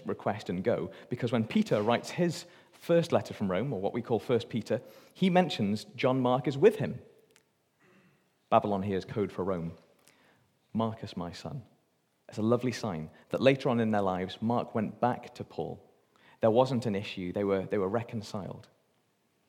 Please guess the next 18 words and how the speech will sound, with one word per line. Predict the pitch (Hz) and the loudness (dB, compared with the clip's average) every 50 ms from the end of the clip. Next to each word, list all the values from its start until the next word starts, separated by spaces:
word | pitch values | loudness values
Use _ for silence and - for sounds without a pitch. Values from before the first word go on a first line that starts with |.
| _ _ _ _ _ _ _ _ _ _ _ _ _ _ _ _ _ _ _ _ _ _ _ - - - - | _ _ _ _ _ _ _ _ _ _ _ _ _ _ _ _ _ _ _ _ _ _ _ -20 -20 0 4
Oh, | - 180 | 4 6
and | 165 | 8
there | 170 175 185 | 8 8 6
is | 165 143 | 6 6
one | 147 160 170 156 | 6 6 8 8
other | 143 110 107 | 6 4 2
bit | - 90 - | 0 0 -2
in | - 107 | -2 -2
the | 101 101 | -2 0
New | 101 101 92 | -2 -2 -2
Testament | - - 90 - - 92 87 82 82 - | -4 -6 -8 -8 -6 -6 -6 -4 -4 -2
where | 110 101 | -2 -2
we | 101 | -2
find | 101 - 104 98 98 | -2 -2 -2 0 0
evidence | 101 95 101 92 92 82 - - | 0 -2 -2 -4 -6 -6 -6 -8
of | 90 | -6
John | - - 101 92 | -4 -2 -2 0
Mark. | 90 85 85 87 - - | 0 -2 -2 -2 -4 -6